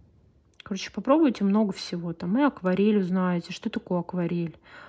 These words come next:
а, настоящая на бумаге, что такое акриловые краски, да, и как с ними работать там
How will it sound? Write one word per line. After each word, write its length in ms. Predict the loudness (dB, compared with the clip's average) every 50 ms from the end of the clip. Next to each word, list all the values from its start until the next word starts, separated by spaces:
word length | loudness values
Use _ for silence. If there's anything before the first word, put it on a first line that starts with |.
| -20 -20 -20 _ _ _ -12
а, 60 | -10
настоящая 800 | -8 -8 -8 -10 -8 -6 -4 -4 -2 -4 -4 -6 -6 -8 -8 -8 -8
на 120 | -8 -8
бумаге, 760 | -8 -6 -6 -6 -6 -6 -6 -6 -6 -6 -6 -6 -8 -10 -12 -14 -16 -20 -20 -20 _
что 200 | -20 -20 -18 -10
такое 340 | -10 -10 -10 -8 -8 -6 -6
акриловые 640 | -6 -8 -6 -4 -2 -2 -2 -4 -4 -6 -6 -8 -8
краски, 800 | -8 -8 -8 -6 -4 -4 -6 -6 -10 -14 -20 -14 -12 -12 -12 -14 _ _ _ _ -8
да, 300 | -4 -2 0 0 0 0 0
и 600 | -2 -4 -4 -2 -2 -2 -2 -2 -2 -4 -4 -6
как 240 | -6 -6 -6 -6 -6
с 100 | -6 -2
ними 180 | -2 0 0
работать 520 | 0 -2 -4 -4 -4 -6 -6 -8 -10 -12 -12
там 140 | -12 -10